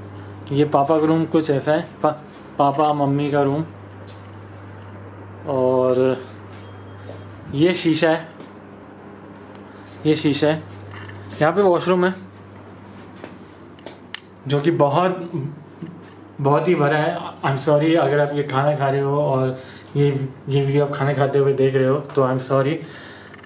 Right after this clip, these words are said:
और ये एक और आईना, ये मेरे पीछे बाथटब, ये, ये बाथटब, ये, um, बेसिन, ये बेसिन, ये बाल्टी अगर आपको न-, नहाना है तो, अ,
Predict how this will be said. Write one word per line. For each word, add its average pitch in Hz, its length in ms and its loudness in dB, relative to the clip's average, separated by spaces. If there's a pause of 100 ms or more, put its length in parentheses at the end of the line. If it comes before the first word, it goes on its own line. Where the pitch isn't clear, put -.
और 127 420 6 (800)
ये 165 180 6
एक 170 100 0
और 170 140 4
आईना, 165 480 0 (680)
ये 156 140 6
मेरे 165 220 4
पीछे 185 340 0
बाथटब, 139 560 2
ये, 143 400 2 (520)
ये 151 180 4
बाथटब, 135 560 0 (500)
ये, 170 400 6
um, 135 260 2 (240)
बेसिन, 160 400 4 (1700)
ये 160 240 4
बेसिन, 151 460 2 (1600)
ये 156 140 4
बाल्टी 165 360 4
अगर 175 200 6
आपको 170 280 4
न-, 170 380 -2
नहाना 151 320 2
है 156 180 2
तो, 165 120 2 (480)
अ, 135 160 2